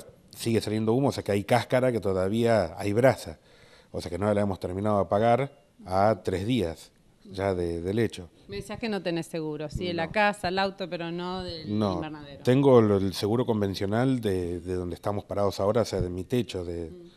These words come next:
Speaker 1: pero nunca se me ocurrió, tontamente, hacer un seguro de donde están los hongos, o sea,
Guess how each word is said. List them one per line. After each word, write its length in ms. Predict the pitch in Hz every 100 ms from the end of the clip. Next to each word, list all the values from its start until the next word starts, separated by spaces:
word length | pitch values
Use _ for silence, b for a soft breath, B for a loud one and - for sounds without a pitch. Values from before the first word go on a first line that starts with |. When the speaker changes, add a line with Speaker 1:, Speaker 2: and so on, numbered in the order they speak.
| b b b b _
Speaker 1:
pero 220 | 95 95
nunca 320 | 107 139 151
se 100 | 123
me 80 | 120
ocurrió, 640 | 113 110 117 120 127 131 - - _ - _ _ _ -
tontamente, 800 | 107 98 98 107 110 107 117 - b b _ - -
hacer 360 | 98 - 110
un 260 | 110 98 92
seguro 600 | - 95 107 113 113 95
de 120 | 87
donde 200 | 98 95
están 240 | 87 117 101
los 160 | 92
hongos, 340 | 135 113 85 -
o 60 |
sea, 240 | - 90